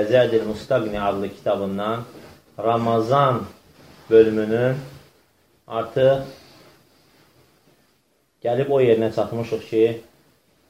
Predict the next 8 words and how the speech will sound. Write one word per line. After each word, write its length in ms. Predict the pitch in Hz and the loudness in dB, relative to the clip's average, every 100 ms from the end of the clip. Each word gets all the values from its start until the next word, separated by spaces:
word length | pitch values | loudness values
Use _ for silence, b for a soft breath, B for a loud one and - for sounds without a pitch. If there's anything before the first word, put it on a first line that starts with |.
| - | -8
əgər 380 | 113 113 107 107 - | 0 2 2 0 -4
ay 260 | 117 117 104 98 - _ _ _ _ _ _ _ _ _ _ _ - - - _ _ _ _ _ _ _ _ _ _ - | 0 2 2 -2 -14 _ _ _ _ _ _ _ _ _ _ _ -20 -20 -20 _ _ _ _ _ _ _ _ _ _ -10
günün 420 | 127 143 147 143 127 123 | -2 4 4 2 -4 0
gündüz 420 | 123 127 160 139 | 2 4 4 4
vaxtı 360 | 131 - 120 117 | 4 2 -4 -2
görkərsə 560 | 120 113 135 131 135 123 | 0 2 2 2 0 0
necə 260 | 117 110 101 | 2 2 2
olmalıdır? 560 | 92 90 85 82 80 | 0 -2 -4 -6 -8